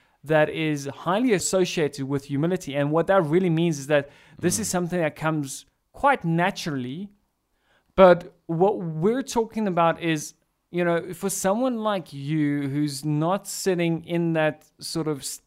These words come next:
Speaker 1: personality style, how can you learn more humility? How
Speaker 2: Yeah,
Speaker 1: can you
Speaker 2: to
Speaker 1: practice
Speaker 2: leverage
Speaker 1: more
Speaker 2: it.
Speaker 1: humility?
Speaker 2: Mm.
Speaker 1: So I think it's a good point, the fact that you've pointed that out, the fact that you've become
Speaker 2: Yeah.
Speaker 1: sort of aware of it,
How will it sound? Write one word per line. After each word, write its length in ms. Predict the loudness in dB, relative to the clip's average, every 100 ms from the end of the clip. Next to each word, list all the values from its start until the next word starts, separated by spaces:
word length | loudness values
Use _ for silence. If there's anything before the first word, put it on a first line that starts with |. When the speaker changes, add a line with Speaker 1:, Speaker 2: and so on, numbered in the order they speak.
| -4
Speaker 1:
personality 600 | -4 -2 -2 -2 -4 -8
style, 640 | -8 -4 -2 -2 -4 -8 _ _ _ _
how 280 | -4 -2
can 380 | -2 -4 -2 -2
you 180 | -2 -2
learn 500 | -2 0 0 0 0
more 320 | 0 0 0
humility? 800 | -2 -4 0 0 -2 -6 -12 -12
How 180 | -8 -6
Speaker 2:
Yeah, 80 | -6
Speaker 1:
can 120 | -6
you 100 | -6
Speaker 2:
to 60 | -4
Speaker 1:
practice 240 | -4 -4 -4
Speaker 2:
leverage 60 | -4
Speaker 1:
more 100 | -4
Speaker 2:
it. 20 | -4
Speaker 1:
humility? 540 | -4 -6 -8 -10 -10
Speaker 2:
Mm. 20 | -12 -20 -20 -14
Speaker 1:
So 220 | 4 6 6
I 140 | 4
think 220 | 2 0
it's 140 | 0 -2
a 40 |
good 420 | 2 4 4 0
point, 320 | 0 0 0
the 100 | -2
fact 300 | -2 -2 -2 -4
that 180 | -6
you've 160 | -6 -6
pointed 340 | -6 -6 -4 -2
that 160 | 0
out, 200 | 0 -4
the 60 | -6
fact 280 | -4 -6 -4
that 220 | -8 -4
you've 200 | -4 -4
become 480 | -10 -4 -2 -2 -4 -10 _ _ _ _
Speaker 2:
Yeah. 280 | -6 -4 -6
Speaker 1:
sort 220 | -4 -2
of 100 | 0
aware 500 | 0 0 2 2 2
of 200 | 0 -2
it, 220 | -6 -10